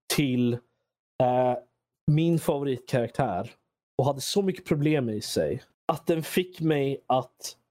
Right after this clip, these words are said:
tappa, att den, den fick mig att, jag, jag kunde inte, jag kunde inte gå tillbaka till Star Wars.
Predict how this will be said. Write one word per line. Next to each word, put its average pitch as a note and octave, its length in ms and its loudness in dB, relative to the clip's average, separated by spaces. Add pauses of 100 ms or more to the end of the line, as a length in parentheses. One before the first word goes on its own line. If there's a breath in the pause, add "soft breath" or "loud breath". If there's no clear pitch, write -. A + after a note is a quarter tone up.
(760)
tappa, D3 720 -2 (380)
att E3 220 -2
den, F#3 240 0
den F#3 120 0
fick G3 280 -4
mig F3+ 160 2
att, E3 200 -4
jag, D#3 200 0
jag D3+ 120 -8
kunde A3 160 2
inte, - 180 -2
jag D#3 220 0
kunde A3+ 120 0
inte A#3 100 -2
gå F3 100 2
tillbaka D3 300 -2
till B2+ 80 -10
Star D#3 240 2
Wars. F2 320 -8